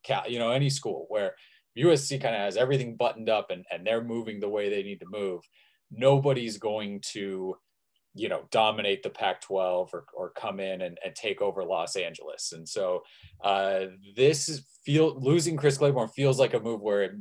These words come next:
it makes that tougher. And, and that's when you look at a program like Alabama and some of these <laughs> other programs where, I mean, they're, they're stashing former college head coaches with, you know, decades of experience in an analyst role.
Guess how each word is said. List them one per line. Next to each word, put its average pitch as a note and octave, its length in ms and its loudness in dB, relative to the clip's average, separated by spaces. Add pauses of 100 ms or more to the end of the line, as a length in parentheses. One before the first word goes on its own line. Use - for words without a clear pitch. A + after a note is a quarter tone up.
(100)
it G2+ 200 -8
makes A2 380 -6
that G2 380 -2 (200)
tougher. C#2 460 -2 (140)
And, G2+ 160 -8
and G#2 200 -8
that's C3 220 0
when C#3+ 160 0
you B2+ 180 -2
look A#2 220 -2
at A2+ 300 2 (440)
a - 60 -6
program A#2+ 480 6
like A2+ 300 4
Alabama G2+ 640 2
and - 100 -10
some G#2+ 140 -6
of G#2+ 60 -10
these G#2 160 -4
<laughs> - 40 -8
other C3+ 140 0
programs B2+ 580 2
where, A#2+ 220 2 (800)
I E3 60 0
mean, E3 160 -2
they're, E3+ 120 4 (180)
they're D#3+ 80 0
stashing C#3+ 960 0 (180)
former D3 460 4
college C#3 500 6
head C#3 260 0
coaches C3+ 640 0
with, B2 260 0 (240)
you A#2+ 160 -2
know, G#2 460 -4
decades B2+ 500 2
of A#2 140 0
experience A#2 960 2
in A#2 140 0
an A2+ 80 2
analyst A#2 500 2
role. C#2 320 -6